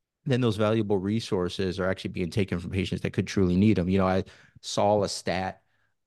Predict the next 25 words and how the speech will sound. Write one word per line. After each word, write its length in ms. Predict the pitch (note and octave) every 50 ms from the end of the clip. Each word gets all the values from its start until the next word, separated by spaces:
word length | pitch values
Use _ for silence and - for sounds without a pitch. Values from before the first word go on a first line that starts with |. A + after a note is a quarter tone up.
| _ _ -
recently 760 | A#2 A2+ B2 D#3 - - - E2+ D2+ D2+ D#2 E2+ E2 E2 E2+
that 240 | E2 F#2+ F#2+ - -
forty 300 | - - C3+ D3+ D#3 D#3
percent 600 | - - B2 - - - A#2 A2+ G#2+ G2+ - - _ _ _ _ _ _ _ _ _ _ _ _
of 140 | - G#2+ F#2
the 80 | F#2+ G2
U 200 | G2+ A2 A#2 A2
S 100 | A2 A2
population, 680 | - - G2 G2+ - - F#2 F#2 F2+ F2+ F2 - - -
like 140 | - - -
forty 320 | - B2 A#2 C3 B2+ A2
out 40 | G#2
of 60 | -
every 140 | A#2 B2+ C3+
one 160 | B2+ C3 B2+
hundred 240 | B2 B2+ B2 A#2 -
people, 320 | - A2 G#2 - - G2+
actually 300 | F#2+ G2+ G#2+ - - A2+
makes 200 | G2+ G2+ G2 -
a 60 | A2
trip 280 | - - - - - -
to 120 | - - F#2+
the 140 | F2 - -
E 160 | G2+ G2 G2 F#2
R 320 | F2 E2+ E2 E2 E2